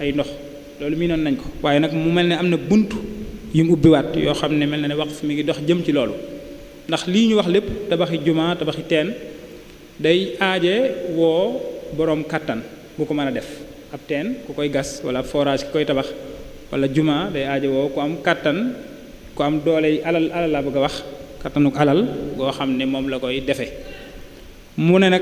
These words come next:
am na ay modèle yu mel ne cash waqf yi di am, nga xam ne kenn ku ne da ngay indi li nga am rek. Kenn ku ne da ngay indi li nga am ba mat li muy mat, ñu jëmmal ci loo xam ne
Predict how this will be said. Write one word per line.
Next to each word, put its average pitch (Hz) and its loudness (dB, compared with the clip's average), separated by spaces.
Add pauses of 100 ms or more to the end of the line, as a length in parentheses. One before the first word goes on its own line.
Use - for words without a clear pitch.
(140)
am 196 6
na 190 4
ay 170 4
modèle 156 4
yu 156 2
mel 156 0
ne 156 0 (100)
cash 170 2
waqf 143 0
yi 156 4
di 165 4
am, 127 -2
nga 131 -2
xam 151 -2
ne 143 -2
kenn 185 0
ku 214 4
ne 208 2
da 180 0
ngay 185 0
indi 165 0
li 170 2
nga 170 0
am 143 0
rek. 117 -4 (1120)
Kenn 165 4
ku 170 -6
ne 160 -2
da 160 -4
ngay 165 -4
indi 151 -2
li 151 2
nga 147 -2
am 139 0
ba 156 4
mat 180 4
li 165 6
muy 165 6
mat, 147 2 (380)
ñu 147 0
jëmmal 175 4
ci 170 0
loo 156 4
xam 151 0
ne 180 0